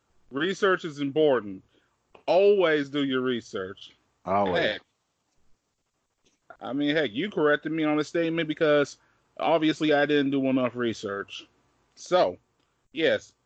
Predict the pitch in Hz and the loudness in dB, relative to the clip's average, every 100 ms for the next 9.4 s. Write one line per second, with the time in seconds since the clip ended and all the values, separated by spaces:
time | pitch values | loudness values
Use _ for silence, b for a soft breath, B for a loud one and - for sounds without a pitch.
0 | _ _ _ _ 156 180 196 196 185 180 | _ _ _ _ -2 -2 -2 -4 0 0
1 | 175 170 170 160 165 151 147 117 113 139 | 0 -2 -2 -2 -2 0 0 0 -2 0
2 | 135 120 135 117 90 - _ _ _ _ | 0 0 0 0 -6 -14 _ _ _ _
3 | 117 117 143 139 131 101 85 _ _ _ | -8 0 2 4 2 -2 -4 _ _ _
4 | _ _ _ _ 113 117 120 117 120 127 | _ _ _ _ -12 -8 -6 -6 -6 -8
5 | 127 160 170 123 B B B B 135 120 | -6 -4 -2 -4 B B B B 0 2
6 | 107 87 - b _ - 190 - _ _ | 0 -4 -10 b _ 0 0 0 _ _
7 | _ _ 143 156 160 147 - 139 147 147 | _ _ -2 -2 2 0 0 -6 -4 -2
8 | 143 139 110 131 127 127 139 135 127 127 | -2 0 0 -2 -4 -2 -2 0 0 0
9 | 123 120 113 | 0 -2 -6